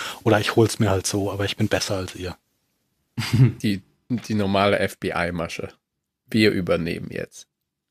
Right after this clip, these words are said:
Speaker 1: Mhm. Ja, und sie hat ja trotzdem Wert drauf gelegt, da jetzt nicht mit zwanzig F-B-I-Leuten einzureiten, sondern macht es so, weil's ja so schon besser funktioniert.
Speaker 2: Ja,
Speaker 1: Weil
Speaker 2: klar,
Speaker 1: sie so
Speaker 2: aber
Speaker 1: wenigstens ein,
Speaker 2: ja.
Speaker 1: ein Gespräch führen kann und, und sie erstmal unterschätzt wird.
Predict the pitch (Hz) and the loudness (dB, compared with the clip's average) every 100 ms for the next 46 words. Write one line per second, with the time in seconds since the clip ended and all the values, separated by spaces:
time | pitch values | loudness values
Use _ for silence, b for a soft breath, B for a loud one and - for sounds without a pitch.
0 | _ _ 110 113 107 101 - _ _ _ | _ _ -4 -2 -4 -8 -14 _ _ _
1 | _ _ 151 147 127 120 123 120 117 127 | _ _ 6 6 6 6 6 6 6 4
2 | - 131 123 120 131 117 - 120 117 120 | 4 6 6 6 4 4 4 4 6 4
3 | 113 123 113 117 - 113 110 113 113 - | 4 0 -2 -4 2 2 2 0 0 0
4 | 117 107 107 107 107 117 117 - 131 135 | 2 4 4 4 2 0 4 4 6 6
5 | 135 143 127 - - 120 123 120 - _ | 6 2 -2 -2 2 4 4 2 -2 _
6 | _ _ - 117 113 - 110 - 123 143 | _ _ 0 4 4 2 -2 4 6 6
7 | 135 117 - 117 127 127 135 123 - _ | 6 6 4 4 4 4 4 4 0 _
8 | _ 120 - 117 113 104 - 104 95 90 | _ 2 4 2 2 -2 -2 -2 -2 -8
9 | _ _ b b b b 151 151 104 113 | _ _ b b b b 4 6 8 8
10 | 117 85 127 139 139 127 139 127 - 131 | 8 8 8 8 8 6 4 4 2 4
11 | 127 120 123 113 - - 127 - - 117 | 6 6 2 2 -2 4 6 6 6 4
12 | 101 95 98 98 - - - 120 - 127 | 2 -4 -6 -6 -6 -6 -4 -2 0 4
13 | 113 - 110 104 104 101 107 - - 98 | 4 4 0 0 -2 -2 -2 -4 -8 -10